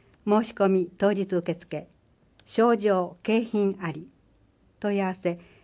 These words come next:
下館将棋愛好会、笹沢。電話二二の四二ゼロ一。第十五回せせらぎ会、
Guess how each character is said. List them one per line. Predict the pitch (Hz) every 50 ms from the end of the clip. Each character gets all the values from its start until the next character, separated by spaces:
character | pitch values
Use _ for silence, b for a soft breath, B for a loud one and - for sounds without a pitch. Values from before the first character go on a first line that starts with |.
| b b b
下 | - - 226 226 233 240
館 | 240 240 233 233 - 214 214 208
将 | 202 - 233 240 233
棋 | 226 233 226 196
愛 | 196 190 202 196
好 | 196 - 180 151
会、 | - - 131 123 135 165 - _ _ _ _ _ _ _ _
笹 | - - 185 180 - 226 202
沢。 | 196 196 175 170 160 156 165 b b b b b b b b _
電 | 175 196 208 202 190
話 | 180 185 185 -
二 | - 202 247 269 262 254
二 | 247 233 220 202 175
の | 156 151 151 151 - _ _
四 | 185 208 240 240 240 247 247 240
二 | 233 226 190 156 147 135
ゼ | 156 165 165
ロ | 160 147 151 -
一。 | 185 165 156 - - - - _ _ _ _ - _ _ _ _ _ _ _ _ _ _ _ _ _ _ _ _ b b b b b b b b b b b b b _ -
第 | 180 226 254 262 247 226 190 160
十 | 196 214 202 196
五 | 190 190
回 | 185 - 175 165 151 151 - - - _
せ | _ - - 214
せ | 214 269 262
ら | 254 233 226
ぎ | 226 214 202
会、 | - - 156 147 147 -